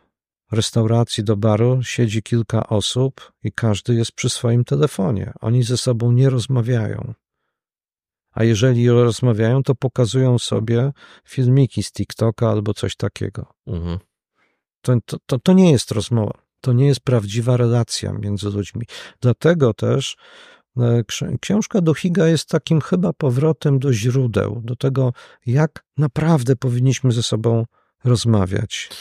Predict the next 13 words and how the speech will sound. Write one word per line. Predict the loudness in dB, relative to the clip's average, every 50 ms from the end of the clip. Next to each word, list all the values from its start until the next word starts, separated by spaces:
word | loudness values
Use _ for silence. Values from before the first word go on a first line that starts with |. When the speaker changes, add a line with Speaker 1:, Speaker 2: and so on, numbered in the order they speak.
| -20 -20 -20 _ _
Speaker 2:
I | -8
mam | -6 -6 -4 -4
wrażenie, | -2 -2 -2 0 2 2 4 4 4
że | 4 4
ludzie | 4 4 2 2 0
też, | 0 0 -2 -2 -2 -4 -6
y, | -6 -4 -4 -2 -2 -2 -2 -2 -2 -2 -2 -4 -4
tego | -4 -2 0 0
szukają | -2 -2 -2 -2 0 2 2 2 2
coraz | 2 2 2 2 0 0
częściej, | 0 0 0 0 -2 -4 -6 -6 -6 -6
coraz | -4 -2 -2 0 0 0
bardziej, | 2 2 0 0 -2 -4 -6 -6 -4 -4 -4